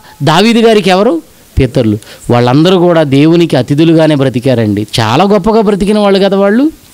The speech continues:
వాళ్ళ మాదిరిగానే దావీదు గారు బ్రతకాలనుకున్నారు. అలా మనం బ్రతకగలిగితే నిజంగా దేవుని గుడారంలో మనం ఎవరమో తెలుసా? అతిథులమే. అతిథులకు ఉండవలసిన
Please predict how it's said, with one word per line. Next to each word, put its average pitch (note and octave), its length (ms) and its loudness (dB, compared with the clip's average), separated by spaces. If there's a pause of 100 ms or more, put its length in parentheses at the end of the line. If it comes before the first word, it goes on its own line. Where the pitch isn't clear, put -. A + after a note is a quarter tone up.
(1400)
వాళ్ళ A#2+ 360 2
మాదిరిగానే F3 720 2
దావీదు E3+ 380 2
గారు E3 200 2
బ్రతకాలనుకున్నారు. A#2+ 960 -2 (400)
అలా D3+ 340 0
మనం F3 440 2
బ్రతకగలిగితే F#3+ 960 0 (500)
నిజంగా D3 420 2
దేవుని C#3+ 480 2
గుడారంలో C3+ 580 0
మనం B2+ 220 0
ఎవరమో C3 320 0
తెలుసా? D#3 440 -2 (460)
అతిథులమే. G#2 840 0 (520)
అతిథులకు C4 640 2
ఉండవలసిన G3 1120 0